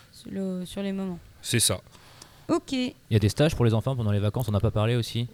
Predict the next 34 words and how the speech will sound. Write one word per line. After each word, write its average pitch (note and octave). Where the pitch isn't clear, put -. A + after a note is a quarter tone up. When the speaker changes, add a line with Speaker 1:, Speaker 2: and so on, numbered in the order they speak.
Speaker 2:
Oui, C3
euh, G2+
on A2+
organise A#2+
aussi A#2
des G#2
stages, B2+
euh, F2+
sur G#2
les G2+
vacances, G2+
euh, F#2+
de G2
Toussaint. A2+
Souvent, G2
c'est -
la F#2
première F#2+
semaine. G2+
Et A2+
les G#2+
vacances G2
de, A#2
Speaker 3:
Février ? F#2+
Speaker 2:
d'avril. G2+
Speaker 3:
Ou F2
f-, -
av-, G#2
Speaker 2:
D'avril. G2
Euh, G#1
les F#2
vacances G2+
de G2+
Pâques, G#2